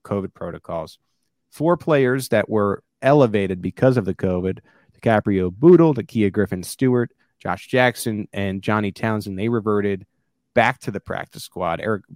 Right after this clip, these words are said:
Garrick Dieter, you saw next to Patrick Mahomes, I don't think he had covid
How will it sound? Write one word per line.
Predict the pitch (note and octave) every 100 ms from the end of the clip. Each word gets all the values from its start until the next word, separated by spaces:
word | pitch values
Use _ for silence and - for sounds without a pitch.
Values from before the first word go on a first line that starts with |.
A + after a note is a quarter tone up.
| -
Garrick | B2 A#2+ A2
Dieter, | A#2+ A2+ G#2+ B2 _ -
you | G2+
saw | -
next | G2+ G2+ -
to |
Patrick | - G2 F#2+ F2+
Mahomes, | F#2 G2+ F#2+ - _ _ _ -
I |
don't | A#2+
think | A#2 C3
he | C3+
had | B2+
covid | - D#3 C#3 A2